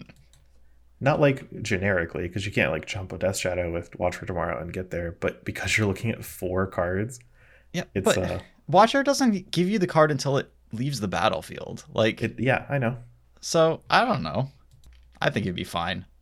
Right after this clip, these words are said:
Speaker 1: I'm, like, pretty confident it would be fine.
Speaker 2: Maybe they won't errata it, and we'll see.
Speaker 1: <laughs> We'll find out. Uh, Unlucky Witness is a card that I read incorrectly the first time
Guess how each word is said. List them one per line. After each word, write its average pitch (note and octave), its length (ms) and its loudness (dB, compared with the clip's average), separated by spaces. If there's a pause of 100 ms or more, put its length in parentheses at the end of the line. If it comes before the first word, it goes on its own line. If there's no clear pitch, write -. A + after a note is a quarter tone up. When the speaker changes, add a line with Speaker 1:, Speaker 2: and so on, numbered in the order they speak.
(260)
Speaker 1:
I'm, C3 80 2
like, F#2+ 280 0
pretty F2+ 260 -4
confident F2+ 480 -4
it F#2 80 -4
would G2 160 -4
be G2 100 -4
fine. F#2+ 420 0 (400)
Speaker 2:
Maybe G#2+ 180 0
they G#2 100 4
won't G#2+ 240 2
errata G2+ 280 4
it, E2+ 200 -4
and - 80 -12
we'll D#2+ 120 -8
see. - 320 -8 (320)
Speaker 1:
<laughs> - 380 -20
We'll F#2+ 140 -2
find F#2+ 400 2
out. E2+ 500 0 (1300)
Uh, A#2 300 10
Unlucky C3 400 8
Witness D#3+ 640 2
is G#2 280 4
a G#2 80 0
card G2+ 340 4
that G#2 100 4
I F#2+ 80 6
read G2+ 340 4
incorrectly A2 640 2
the C3+ 80 4
first C3 320 2
time D3 380 6